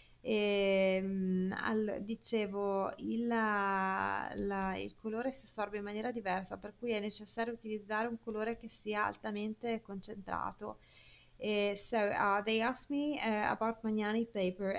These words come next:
and I said that it's, uh, it's a good paper, and, uh, but I had some difficulties at the beginning when I started to use it.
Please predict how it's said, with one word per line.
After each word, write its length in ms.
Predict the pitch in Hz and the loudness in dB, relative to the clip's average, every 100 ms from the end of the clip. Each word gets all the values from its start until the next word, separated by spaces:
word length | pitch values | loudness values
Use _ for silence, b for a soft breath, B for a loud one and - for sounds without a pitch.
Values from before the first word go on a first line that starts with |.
| - | -2
and 260 | 220 220 | 0 0
I 220 | - 262 269 | 0 -2 0
said 220 | 277 214 | -2 0
that 140 | 214 | -2
it's, 360 | - 233 - - | -2 -4 -4 -2
uh, 320 | 247 240 233 | 0 2 2
it's 180 | 220 - | 0 -4
a 40 | |
good 220 | 254 359 - | -4 -2 2
paper, 500 | 240 202 - 247 330 - | 4 4 2 0 0 0
and, 400 | 208 208 202 202 | 0 0 0 0
uh, 400 | 208 196 202 190 214 | 2 2 2 0 0
but 140 | 226 | 0
I 220 | - 220 269 | 2 2 2
had 300 | - 294 - | 0 -4 -4
some 480 | - 247 247 240 233 | -4 -2 0 0 0
difficulties 580 | 247 254 208 208 214 196 | -2 -6 -8 -6 -8 -10
at 80 | 190 | -10
the 120 | 208 | -8
beginning 500 | 220 202 220 196 175 | -6 -4 -2 0 0
when 140 | 196 196 | 0 -2
I 100 | 208 | -4
started 380 | - 226 233 - | -6 -8 -8 -6
to 100 | 226 | -4
use 320 | 208 214 | -2 -4
it. 60 | 185 | -4